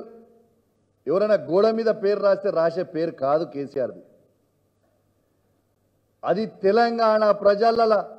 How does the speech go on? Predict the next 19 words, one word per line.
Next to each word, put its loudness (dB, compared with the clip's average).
గుండెలకి 0
అతకపోయిన -2
పేరు 4
కేసీఆర్ది. -2
నువ్వు -8
తూడిస్తే -4
పోయేది -4
కాదు, 0
నువ్వు -6
రాస్తే 0
ఉండేది 0
కాదు, 4
అది -4
గుండెకి -8
అతకపోయిన -4
పేరు -2
కేసీఆర్. -8
That -6
is -16